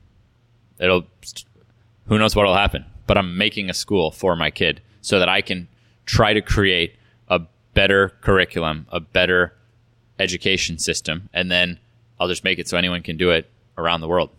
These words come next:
So an educator could use it, or a parent could use it to educate their kid, or they could put together their own school. I like the aspect of actually having a school, so you get that social interaction. Um, but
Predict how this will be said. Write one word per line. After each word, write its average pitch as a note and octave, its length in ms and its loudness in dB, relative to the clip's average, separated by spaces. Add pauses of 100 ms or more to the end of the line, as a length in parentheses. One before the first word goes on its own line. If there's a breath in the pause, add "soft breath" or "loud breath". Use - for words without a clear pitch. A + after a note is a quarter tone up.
So E2+ 200 -4
an D#2+ 80 -2
educator E2+ 400 -4
could D#2+ 160 -14
use F2 220 -2
it, F#2 120 0
or D#2 100 -4
a D#2 60 -4
parent E2+ 340 0
could D#2+ 140 -12
use E2 180 -2
it D#2 120 -10
to E2+ 80 -2
educate E2 400 -4
their D#2+ 100 -4
kid, E2+ 300 -2
or E2 80 0
they D2+ 100 -4
could - 160 -16
put F2+ 160 -6
together F2 320 -4
their E2 160 -6
own E2 140 -10
school. E2+ 340 -10 (180 soft breath)
I G#2 120 2
like G2 200 2
the F#2+ 100 0
aspect F2 420 -4
of E2 120 -10 (440 soft breath)
actually F#2 320 -4
having E2 280 -4
a D2+ 40 -8
school, F#2 320 -6
so - 160 -10
you D#2+ 60 -8
get F2+ 160 -2
that D#2 180 -4
social F#2 340 0
interaction. E2+ 600 -4 (600 soft breath)
Um, E2 440 -4 (540)
but F#2 320 -2